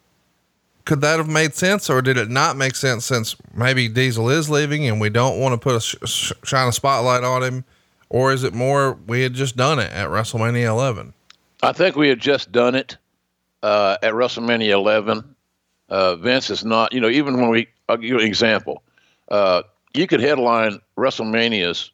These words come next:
Speaker 2: as long as they were both healthy and there with Rock and Austin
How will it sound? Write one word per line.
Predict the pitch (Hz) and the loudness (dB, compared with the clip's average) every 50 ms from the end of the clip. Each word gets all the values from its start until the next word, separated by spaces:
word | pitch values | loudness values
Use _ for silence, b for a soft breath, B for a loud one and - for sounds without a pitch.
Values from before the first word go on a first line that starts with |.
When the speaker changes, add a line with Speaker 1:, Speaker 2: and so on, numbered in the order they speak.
| _ _ | _ _
Speaker 2:
as | 92 90 | -6 -2
long | 104 110 120 113 | 0 0 0 0
as | 101 87 87 | -2 0 0
they | 107 101 | 0 0
were | 92 | 0
both | 80 87 104 104 95 | 0 0 -2 -2 0
healthy | - 113 117 101 - 104 95 | 0 0 0 0 -2 -2 -2
and | 90 90 87 | -2 0 2
there | 98 104 101 95 90 87 - b b b b b _ | 2 2 2 2 0 0 -4 b b b b b _
with | 87 87 80 | -4 -4 -2
Rock | 85 101 101 107 107 - | 0 0 0 0 0 -2
and | 98 85 85 | -4 -6 -2
Austin | 90 92 101 101 - - - 82 82 82 | 0 0 0 0 -2 -4 -10 -12 -12 -14